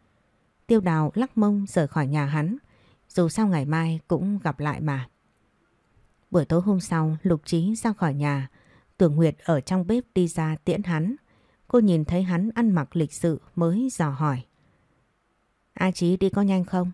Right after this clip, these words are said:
Muốn ăn cơm tối không?" "Có tí việc, chắc sẽ về muộn." Hắn không muốn Tưởng Nguyệt biết chuyện hắn đang làm.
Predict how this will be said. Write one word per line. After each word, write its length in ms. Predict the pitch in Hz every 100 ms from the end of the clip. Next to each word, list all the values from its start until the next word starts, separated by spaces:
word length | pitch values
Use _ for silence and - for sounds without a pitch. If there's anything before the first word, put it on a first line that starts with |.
| - -
Muốn 240 | 180 185
ăn 160 | 196 190
cơm 200 | 190 180
tối 240 | 170 180
không?" 220 | - 190 185 _ _ _ _ _ _ _
"Có 120 | 175
tí 200 | 175 180
việc, 260 | 220 165 127 _
chắc 180 | - 226
sẽ 180 | - -
về 180 | 175 135
muộn." 260 | 156 156 - _ _ _ _ _ _ _ _
Hắn 240 | 190 196
không 220 | 220 240 208
muốn 240 | 180 254 -
Tưởng 240 | 156 139
Nguyệt 220 | 156 147 -
biết 160 | 254 277
chuyện 220 | - 160
hắn 220 | 151 160
đang 160 | 196 185
làm. 300 | 160 139